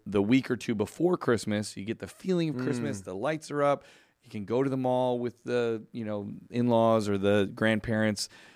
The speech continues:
Speaker 1: You can celebrate Christmas, but then try to, for us to be home by, you know, like, the twenty-first. And then we
Speaker 2: Okay.
Speaker 1: get those last few days actually in our own house.
Speaker 2: So Florida
Speaker 1: Yes.
Speaker 2: at Christmas time.
Speaker 1: Ooh,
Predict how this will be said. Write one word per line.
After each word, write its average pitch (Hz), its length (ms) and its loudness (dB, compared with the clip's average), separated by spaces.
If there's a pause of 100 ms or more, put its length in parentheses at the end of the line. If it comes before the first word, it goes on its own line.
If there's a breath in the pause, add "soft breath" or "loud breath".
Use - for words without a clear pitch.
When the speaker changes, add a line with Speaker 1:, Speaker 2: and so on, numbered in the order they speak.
(200 loud breath)
Speaker 1:
You 107 100 -2
can 98 200 0
celebrate 123 540 6
Christmas, 123 440 2
but - 240 -2
then 104 220 2
try 107 240 2
to, 98 260 0
for 98 220 4
us 92 180 2
to 104 100 -6
be 92 160 -4
home 95 480 -2
by, 80 400 -2 (380 soft breath)
you 87 80 -10
know, 71 140 -8
like, 76 240 -12
the 87 80 -12
twenty-first. - 720 -10
And 87 100 -10
then 87 120 -8
we 82 60 -8
Speaker 2:
Okay. 85 100 -8
Speaker 1:
get 85 120 -10
those 80 340 -10 (120)
last 73 300 -12
few 127 240 -2
days 90 420 -4 (380 soft breath)
actually 78 480 -8 (1120)
in 107 100 -2
our 80 140 -6
own 76 100 -10
house. - 520 -20
Speaker 2:
So - 160 -14
Florida 120 580 -2 (140)
Speaker 1:
Yes. 110 160 2
Speaker 2:
at - 40 -6
Christmas 107 360 -4
time. - 380 -18 (140)
Speaker 1:
Ooh, 117 140 0